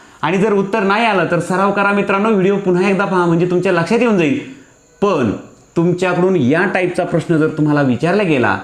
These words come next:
तर तो तुमचा आता चुकायला नको. आपल्या व्हिडिओमुळे मित्रांनो, व्हिडिओ पाहणाऱ्यांमधून एका मित्राला जरी असा या टाईपचा प्रश्न आला आणि आपल्या व्हिडिओमुळं त्याला जर तो अचूक सोडवता आला आणि एक जरी मार्क मिळाला ना,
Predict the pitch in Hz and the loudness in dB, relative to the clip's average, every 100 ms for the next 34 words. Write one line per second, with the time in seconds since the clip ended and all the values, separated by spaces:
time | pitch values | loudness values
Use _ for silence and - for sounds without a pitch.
0 | - - - 151 147 165 175 170 147 131 | -12 -14 -4 -2 0 0 0 0 0 0
1 | 156 131 120 143 143 - 139 120 107 98 | 0 -2 -2 -4 -6 -4 -2 0 0 0
2 | 95 - 87 - - - 165 185 240 240 | -2 -6 -10 -12 -12 -4 -4 0 0 0
3 | 220 214 233 240 240 240 233 226 220 240 | 0 0 2 0 0 0 0 -2 0 0
4 | 220 196 233 240 233 202 202 220 233 208 | 2 2 2 0 -2 0 0 0 0 2
5 | 240 208 170 185 240 247 214 208 233 240 | 0 0 0 -2 -2 0 0 0 -2 -2
6 | 240 226 208 180 - - - - - 180 | 0 0 0 -2 -8 -20 -20 -8 -4 -4
7 | - 254 262 196 - 165 156 220 247 240 | -2 -2 -2 -4 -8 -2 0 0 -2 -2
8 | 254 254 233 262 233 214 185 185 180 - | -2 -2 -2 0 0 0 0 -2 -4 -4
9 | 180 - 196 240 262 175 160 226 269 269 | -4 -2 -2 0 0 2 2 2 2 2
10 | 269 269 233 240 247 254 240 202 202 277 | 2 2 0 2 0 0 -2 -2 -2 -2
11 | 254 233 220 208 208 175 202 254 233 320 | 0 0 0 0 0 2 2 2 2 2
12 | 285 262 240 233 208 185 | 0 0 0 0 2 0